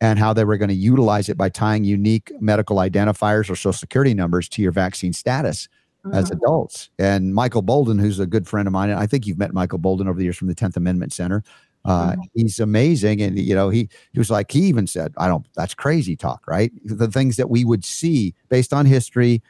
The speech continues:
Speaker 1: what's going on, where is this leading? Now, I had invested, investigated into certain areas of obviously medicine and control of the population through fear of germs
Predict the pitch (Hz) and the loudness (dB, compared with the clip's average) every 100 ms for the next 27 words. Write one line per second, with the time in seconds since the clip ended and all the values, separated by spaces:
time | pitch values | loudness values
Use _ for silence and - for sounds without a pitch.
0 | - 110 - 139 147 127 117 110 107 127 | -2 -2 2 2 4 4 4 2 4 4
1 | 117 120 - 127 139 95 101 - - - | 2 0 2 4 4 2 -2 -10 -16 -2
2 | 131 123 123 135 113 104 120 104 117 - | 0 2 2 2 0 -2 0 2 2 0
3 | 117 98 98 - 120 113 - 107 101 98 | -6 -6 -8 2 4 4 0 0 2 2
4 | 95 98 - 110 98 98 95 90 - - | 0 -2 -2 0 2 2 2 0 -2 -2
5 | 95 87 - 87 95 98 90 - 80 73 | 0 0 -2 -2 0 0 -2 -4 -6 -6
6 | 80 - - 98 92 85 98 92 87 90 | -8 -10 -4 -2 -2 -2 -2 -2 0 0
7 | 95 90 - 85 98 87 82 87 113 123 | 0 -2 -4 -6 -2 -2 -2 -2 0 2
8 | 95 80 | 0 -4